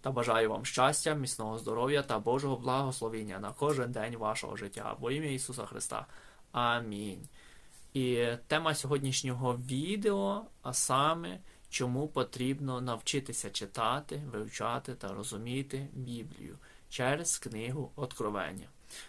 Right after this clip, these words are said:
Давайте розглянемо сьогодні це питання. Що книга Откровення — це остання книга Біблії, це остання книга Нового Заповіту Біблії, то єсть. І книгу Откровення дав сам Ісус Христос через апостола Івана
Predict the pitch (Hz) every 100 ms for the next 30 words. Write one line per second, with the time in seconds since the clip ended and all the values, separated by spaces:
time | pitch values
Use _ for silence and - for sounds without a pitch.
0 | - 135 135 185 160 123 120 120 139 120
1 | 117 135 135 131 120 120 117 107 - 73
2 | 65 - - - - - - - - -
3 | - 131 117 117 139 165 165 - 139 -
4 | 135 143 156 208 202 - - 135 139 -
5 | - - 143 139 135 127 123 120 127 131
6 | 156 170 165 160 147 123 117 - - 127
7 | 131 131 127 127 127 120 117 120 127 123
8 | 120 123 123 123 143 92 - 98 98 92
9 | - - - - - - - - - -
10 | 127 123 117 131 151 139 - 131 - 117
11 | 123 165 214 151 120 123 139 - 127 131
12 | - 123 131 - 117 - - 123 160 -
13 | - 123 123 120 117 - 123 151 147 143
14 | - 143 117 107 101 101